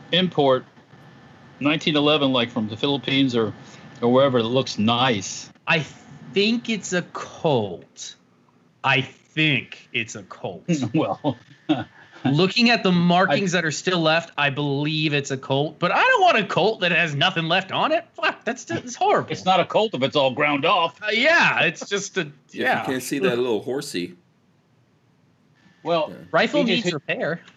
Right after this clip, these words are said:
Speaker 1: D C, D C, yeah. You can, ch-, you don't have to, well,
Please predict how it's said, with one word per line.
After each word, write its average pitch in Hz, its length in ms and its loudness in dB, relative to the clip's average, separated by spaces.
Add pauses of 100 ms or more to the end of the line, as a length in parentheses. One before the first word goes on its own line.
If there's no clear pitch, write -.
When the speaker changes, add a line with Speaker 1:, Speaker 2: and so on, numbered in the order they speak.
(600)
Speaker 1:
D 170 100 -2
C, 170 300 -6
D 160 160 0
C, 165 180 -10
yeah. 127 300 0 (720)
You 175 160 -2
can, 220 160 -2
ch-, - 160 -10 (160)
you 151 120 -2
don't 233 180 4
have 202 280 0
to, - 100 -18
well, 135 240 0